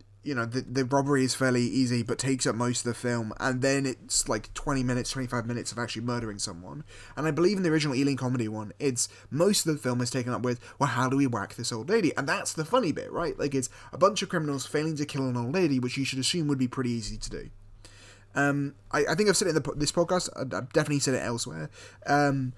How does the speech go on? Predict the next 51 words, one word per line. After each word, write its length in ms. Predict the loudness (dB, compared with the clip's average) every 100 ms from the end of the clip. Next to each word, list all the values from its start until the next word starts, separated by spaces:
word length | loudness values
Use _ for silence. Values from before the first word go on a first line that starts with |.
| -14 -20 -4 4
I 140 | 4
really 340 | 4 2 4
believe 220 | 4 4 4
with 140 | 4
films 300 | -2 -2 -2
that, 120 | -2
like, 280 | -2 -6 -8 -18 -20 -20 -20 -20 -20 -20 -20 -4
oh 80 | 0
no, 80 | 2
I've 100 | 2
definitely 220 | 0 0
said 100 | -4
this 100 | -8
podcast, 320 | -10 -8 -8 -8
but 140 | -8
v-, 400 | -8 -10 -12 -10
violence 440 | 2 4 4 2
in 100 | 2
a 60 | 2
movie 400 | 4 4 4 2
has 360 | 0 0 0 0
to 80 | 2
be 460 | 2 4 2 -2 -8 -18 2
in 140 | 4 4
a 60 |
comedy, 640 | 2 0 -2 -2 -6 -8 -10 -14 -20 -12
for 100 | -2
me 140 | 2 2
to 100 | 2
really 300 | 4 4 4
buy 220 | 4 4
into 300 | 4 0 0 -2
it, 160 | -4 -8 -20 -20 -8 6
either 240 | 6 8
it 40 | 2
needs 100 | 0
to 40 |
be 80 | 0
done 180 | 0 4
by 260 | 4 2 -2
the 80 | -2
villain, 400 | 2 0 0 -6 -12 -20 -10 4
or 180 | 6 6
it 60 |
needs 220 | 4 -2 0
to 100 | 2
be 460 | 4 6 4 2
that 320 | 0 -2 -2 -2
it 160 | 0 0
is 100 | 0
a, 140 | -2